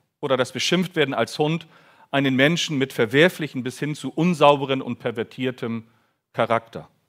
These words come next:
Zauberer, Menschen, die sich mit okkulten, spiritistischen, magischen, anthroposophischen, esoterischen Dingen einlassen und beschäftigen,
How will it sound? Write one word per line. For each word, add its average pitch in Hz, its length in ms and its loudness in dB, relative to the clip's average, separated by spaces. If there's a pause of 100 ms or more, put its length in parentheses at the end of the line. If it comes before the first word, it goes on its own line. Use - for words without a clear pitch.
(1080)
Zauberer, 180 760 8 (400)
Menschen, 190 420 4
die 160 120 -2
sich 151 180 -4
mit 160 160 0
okkulten, 160 680 -2 (400)
spiritistischen, 165 1080 -2 (340)
magischen, 190 840 6 (1080)
anthroposophischen, 151 1400 -2 (160)
esoterischen 175 800 0
Dingen 277 260 -8
einlassen 123 580 -4
und 123 160 -10
beschäftigen, 143 600 -14